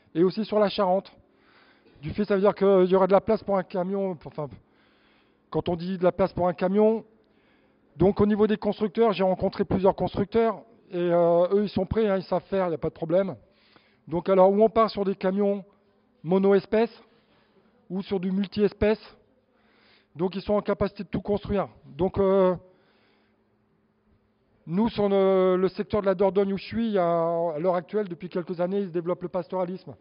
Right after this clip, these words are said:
Il y a des moutonniers qui s'installent et c'est en train de prendre de l'ampleur. Donc, dans un premier temps, ils ont dit, « On va financer un camion pour les mou-, pour les moutonniers. » On a dit, « Très bien. »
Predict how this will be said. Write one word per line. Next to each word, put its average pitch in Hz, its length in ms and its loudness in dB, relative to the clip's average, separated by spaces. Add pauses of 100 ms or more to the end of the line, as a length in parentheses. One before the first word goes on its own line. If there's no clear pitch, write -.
(260)
Il 151 40 -10
y - 20 -8
a 151 40 -8
des 160 100 -8
moutonniers 185 400 -6
qui 156 120 -14
s'installent 196 520 -6 (500)
et 147 80 -10
c'est 175 120 -10
en 165 80 -4
train 180 160 -6
de 170 40 -10
prendre 175 200 -8
de 165 60 -4
l'ampleur. 190 420 -2
Donc, 185 200 -2
dans 175 180 -2
un 190 60 -2
premier 190 260 -4
temps, 220 140 -4
ils 185 120 -6
ont 190 60 -6
dit, « 185 160 -8
On 190 40 -2
va 170 140 -2
financer 190 380 -8
un 180 60 -6
camion 180 300 -8
pour 180 160 -8
les 175 80 -6
mou-, 156 140 -10 (420)
pour 185 100 -4
les 190 80 -2
moutonniers. » 185 540 -4 (800)
On 120 60 -14
a 120 60 -14
dit, « 117 100 -18
Très - 160 -18
bien. » 135 200 -10